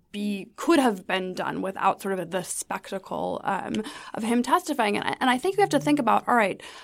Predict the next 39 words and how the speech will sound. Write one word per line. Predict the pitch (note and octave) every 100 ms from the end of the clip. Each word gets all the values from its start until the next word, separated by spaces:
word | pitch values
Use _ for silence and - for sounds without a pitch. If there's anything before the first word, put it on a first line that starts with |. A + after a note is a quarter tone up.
| -
you | B3+
know, | A3
what | E3 G3+ A#3 D#4 -
are | B3+ B3
the, | G#3 G3
what | - A#3 -
were | E4+
the | A3
two | - - - B3+ A#3+ A3 G#3+ A3 - - _ -
objectives | G#3+ G3 A3+ E4 F#4+ - G#3+ G3 G3+
that, | G#3 G3
that | G3+
the | G#3 G3+
either | G#3+ A3 A3+
side | A3 G3+
had | G3+ G3+
to | B3
accomplish, | B3+ - G#4 G#4 - - - - - -
and | A3+
who | G#3 D#4
did | B3+ C4+
it | -
better? | D#4 E4 -
So | -
the | G#3+
G | G#3 - C#4
O | D4
P's | - B3+ A3+
objective | G3+ F#3+ G#3+ - - G3+
clearly | G#3 G#3+ A3 A3+ A#3
seemed | - G#3+ G3+
to |
be | G3 F#3
they | G3+ G3
wanted | F#3 G3+
to | G3+
somehow | G3+ G3+ F#3+ F#3+
sort | F#3+
of, | F3+ F#3+